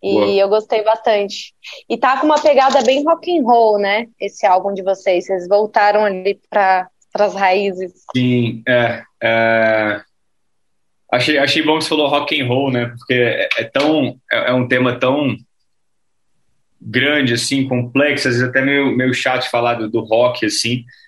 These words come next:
Speaker 2: Mas é, nossas raízes estão lá e, e a gente sempre escutou muito, a gente ama o estilo. E a gente tentou ir pra algumas palavras como vigor, como extroversão, palavras que têm a ver com a energia do rock,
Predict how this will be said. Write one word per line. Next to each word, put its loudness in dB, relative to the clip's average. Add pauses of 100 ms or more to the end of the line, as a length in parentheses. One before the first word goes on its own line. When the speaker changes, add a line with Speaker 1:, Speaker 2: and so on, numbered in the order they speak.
(140)
Speaker 2:
Mas 0
é, 2
nossas -2
raízes 0
estão -2
lá -2
e, 0
e -6
a -2
gente -4
sempre -6
escutou -4
muito, 0
a -2
gente -4
ama 0
o -2
estilo. -2 (680)
E 0
a 2
gente 0
tentou 0
ir -4
pra 0
algumas -2
palavras 0
como -2
vigor, 0 (100)
como 0 (120)
extroversão, -2 (440)
palavras 0
que -10
têm 0
a 2
ver 0
com 0
a 0
energia 0
do 2
rock, 0